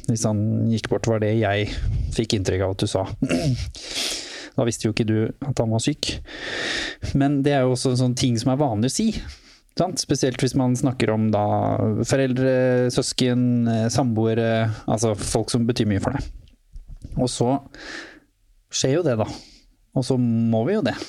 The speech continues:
Så da har jeg funnet ut av at vi har veldig godt av å også fortelle oss selv sannheten, og ikke glorifisere sannheten. Når bestemor gikk bort, så var bestemor den første jeg ringte,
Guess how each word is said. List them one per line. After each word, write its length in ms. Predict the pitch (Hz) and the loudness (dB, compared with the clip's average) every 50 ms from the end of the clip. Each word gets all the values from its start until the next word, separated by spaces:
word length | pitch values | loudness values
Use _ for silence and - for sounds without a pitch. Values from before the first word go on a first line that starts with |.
| - - - _ _ - | -16 -20 -20 _ _ -8
Så 480 | - - - - 127 127 127 127 123 - - | -6 -4 0 0 2 2 2 0 -2 -4 -8
da 640 | - - 131 131 127 120 120 117 117 127 131 131 - - 139 127 - | -6 -2 -2 0 2 2 2 2 2 2 0 0 -2 -2 -2 0 2
har 100 | 131 127 | 2 2
jeg 320 | 120 117 113 113 117 110 | 2 2 2 0 0 0
funnet 320 | - - 120 107 98 98 107 | -2 -2 -2 0 -2 -2 -2
ut 160 | 98 95 - | -2 -2 -2
av 140 | 101 98 101 104 | -2 0 0 -2
at 100 | 101 - 110 | -2 0 0
vi 180 | 110 107 110 110 - - - - - - - - - - - - - - - - | 0 0 0 -2 -4 -10 -16 -18 -16 -16 -18 -18 -20 -20 -20 -20 -20 -12 -4 -2
har 80 | 135 131 | 0 2
veldig 260 | 131 120 110 117 123 117 | 2 2 2 0 0 0
godt 320 | 113 107 - - - - 107 | 0 -2 -4 -2 -2 0 0
av 80 | 110 | 2
å 80 | 120 98 107 | 2 0 0
også 160 | - - 107 - | 0 -2 -2 -2
fortelle 600 | - 113 - - - 113 101 98 98 98 117 123 - - - - - | -2 -2 0 -2 0 0 0 0 0 0 0 -2 -2 -6 -8 -4 -2
oss 220 | 120 123 - - - | -2 -2 -2 -2 -2
selv 160 | 113 104 110 - | 0 0 0 0
sannheten, 520 | - - 107 95 98 107 110 - - 151 - - - - - | 0 -2 0 0 0 -2 0 0 -2 -2 -2 -4 -10 -8 -4
og 80 | - 123 | -4 -2
ikke 220 | 120 - 120 113 117 | -2 -2 -2 0 2
glorifisere 680 | 117 117 113 117 - 127 117 - - 107 101 104 117 117 | 0 2 0 0 0 -2 0 0 0 0 2 0 0 0
sannheten. 460 | 123 107 101 101 101 - 147 135 - - - - - - - - - - - - 123 | 0 0 0 0 0 0 0 -2 -2 -4 -10 -16 -16 -14 -14 -14 -14 -8 -2 0 2
Når 240 | 117 117 120 123 120 123 | 2 2 2 2 2 0
bestemor 420 | 123 - - - 107 104 107 110 | 0 0 -2 -2 0 0 0 0
gikk 80 | 110 - 143 | 0 0 0
bort, 240 | 175 - - - - - - - _ _ _ _ _ _ _ | -2 -2 -4 -8 -10 -10 -12 -18 _ _ _ _ _ _ _
så 160 | - 123 113 | -2 0 2
var 160 | 107 104 104 | 2 2 2
bestemor 400 | 107 107 - - - 104 104 101 - - _ - | 0 -2 -2 -2 -2 0 0 -2 -6 -10 _ -6
den 120 | 285 294 - | -6 -6 -4
første 300 | - 139 - - 127 120 | -4 -2 0 0 0 0
jeg 80 | 117 | 0
ringte, 240 | 107 - - 110 | 0 0 0 0